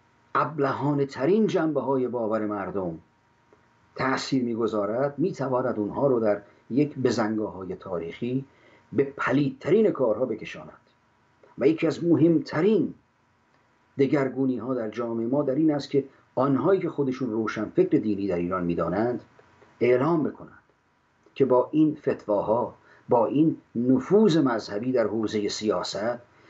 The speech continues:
در حوزهٔ برانگیختن مردم دشمنی و مخالفت دارند. عوام رو نباید با احساس مذهبی و به نام امام حسین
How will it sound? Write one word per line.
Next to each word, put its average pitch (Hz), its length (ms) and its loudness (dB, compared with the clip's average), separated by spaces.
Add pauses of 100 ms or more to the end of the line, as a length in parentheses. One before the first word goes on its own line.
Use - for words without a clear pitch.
(140)
در 113 140 0
حوزهٔ 113 440 0
برانگیختن 92 760 -6
مردم 92 540 -4 (420)
دشمنی 104 480 0
و 127 100 4
مخالفت 95 680 -2
دارند. - 300 -8 (720)
عوام 123 380 0
رو 151 100 2
نباید 135 600 -2 (1040)
با 107 220 2
احساس 107 520 -4
مذهبی 95 580 -4
و 92 100 -4
به 95 140 -4
نام 107 300 2
امام 95 440 -2
حسین 95 440 -4